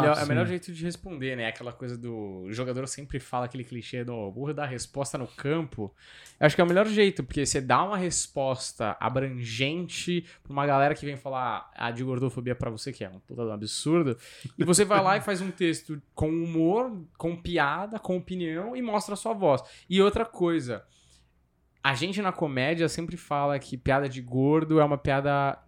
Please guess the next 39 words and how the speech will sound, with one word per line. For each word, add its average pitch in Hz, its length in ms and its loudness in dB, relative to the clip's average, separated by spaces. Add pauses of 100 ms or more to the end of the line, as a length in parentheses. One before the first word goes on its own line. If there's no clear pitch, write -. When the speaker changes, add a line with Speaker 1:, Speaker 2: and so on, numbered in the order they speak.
(100)
Speaker 1:
geralmente, 143 720 -6 (140)
que - 120 -2
o 151 120 4
open 170 420 2
começa 160 360 2
fazendo 175 220 -2
piada 180 180 0
de 196 80 -4
gordo. 131 380 -2 (260)
É 180 60 2
óbvio, 131 600 2 (300)
tem 127 140 -2
piada 117 260 -4
de 143 80 -4
gordo, 139 280 -2
tem - 140 -8
piada 101 220 -8
de 120 80 -10
gordo 143 440 2
pra 127 140 -4
valer, 135 500 2
Speaker 2:
<laughs> - 100 -8
Uhum. 135 220 -2 (100)
Speaker 1:
né? 123 240 4
Que 139 160 -2
é 123 100 4
o 120 120 0
cara 127 260 0
que, - 180 -14
mano, 131 180 -2
arrebenta 160 640 2
as 170 60 0
piadas 185 200 0
de 220 60 -2
gordo, 214 200 2
que - 80 0
é 208 40 6
o 247 80 4
Jansen. 185 480 0